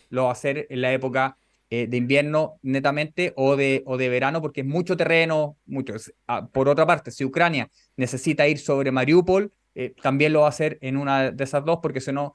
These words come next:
sería algo muy local y co-, con, casi con hombres, con fusiles,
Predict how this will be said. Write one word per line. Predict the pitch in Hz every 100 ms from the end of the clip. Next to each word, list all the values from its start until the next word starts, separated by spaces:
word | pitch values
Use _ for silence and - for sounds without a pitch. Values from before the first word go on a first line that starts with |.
| _
sería | _ - 139 143
algo | 139 139 131
muy | 143 160
local | 170 156 170 180
y | 139
co-, | 135 131
con, | _ 127 123
casi | - 160 -
con | 170 143 -
hombres, | 165 185 185 196
con | - 160
fusiles, | - 139 - 190 196